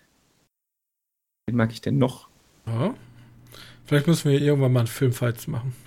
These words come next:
Speaker 2: Was ist der beste <laughs> Superheldenfilm? Da kann man objektiv mit harten Fakten belegen, wieso er denn so gut ist.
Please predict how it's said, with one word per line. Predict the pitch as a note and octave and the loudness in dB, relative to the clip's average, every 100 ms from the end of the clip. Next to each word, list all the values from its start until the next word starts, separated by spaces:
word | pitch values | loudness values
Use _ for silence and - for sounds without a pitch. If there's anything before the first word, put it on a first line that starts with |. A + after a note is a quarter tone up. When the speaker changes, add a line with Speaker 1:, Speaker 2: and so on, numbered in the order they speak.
| - - - - - | -20 -20 -20 -20 -8
Speaker 2:
Was | D3+ | -6
ist | B2+ | -2
der | C#3 | -2
beste | B2+ B2+ C3 | -2 -4 -4
<laughs> | |
Superheldenfilm? | - C3+ F#3 D3+ B2+ A#2 B2 A#2+ B2 - - - - - - - - - - - - - - _ _ - _ _ - _ _ _ | -2 0 6 6 4 -2 -4 -4 -8 -18 -20 -20 -20 -20 -20 -20 -20 -20 -20 -20 -20 -20 -20 _ _ -20 _ _ -20 _ _ _
Da | - | -12
kann | C3 D3 | -4 0
man | D3 C#3+ - - | 0 -2 -8 2
objektiv | F#3+ F#3 D#3 D#3+ - - - D#3 D#3 - | 4 4 6 4 4 -4 -4 -2 -2 -4
mit | C#3 B2 - - | -6 -6 -6 4
harten | C#3+ - C3+ | 4 4 -4
Fakten | - D3+ - C#3 | -4 -4 -4 -4
belegen, | B2 A#2+ B2 B2 | -2 0 -2 -2
wieso | A#2+ B2+ C3+ | -6 -6 -2
er | C3+ C3 | 0 0
denn | B2 | -2
so | A#2+ | -4
gut | C3 - - | -8 -14 -18
ist. | - | -18